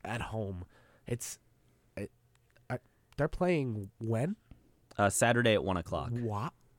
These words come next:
Speaker 1: Okay. Um, you know what? Home, one P M, Kirk Cousins. Just 'cause
Speaker 2: Tells
Speaker 1: it's,
Speaker 2: you everything you need to know.
Speaker 1: just 'cause it's not Sunday doesn't mean it's not one. So let's, let's,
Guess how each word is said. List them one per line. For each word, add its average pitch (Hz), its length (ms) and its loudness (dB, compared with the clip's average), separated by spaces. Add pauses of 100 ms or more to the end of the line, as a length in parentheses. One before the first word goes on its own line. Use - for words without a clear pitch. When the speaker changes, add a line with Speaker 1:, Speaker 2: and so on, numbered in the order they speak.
(140)
Speaker 1:
Okay. 95 420 -6 (440)
Um, 123 560 2 (340)
you 170 160 4
know 202 100 6
what? 185 220 4 (240)
Home, 180 720 2
one 143 300 0
P 143 220 0
M, 123 200 0
Kirk 127 280 -4
Cousins. 101 420 -6
Just 131 200 -6
'cause 170 100 0
Speaker 2:
Tells 95 100 4
Speaker 1:
it's, 87 80 -2
Speaker 2:
you 90 60 2
everything 85 220 0
you 85 60 -2
need 85 140 -2
to 85 60 -2
know. 87 60 0
Speaker 1:
just 196 180 6
'cause 185 160 4
it's 147 180 -2
not 139 220 2
Sunday 113 440 2
doesn't 107 240 -2
mean 104 200 -4
it's 90 160 -10
not 92 180 -4
one. 87 380 -6
So 98 240 -6
let's, 120 200 -6
let's, 185 220 -2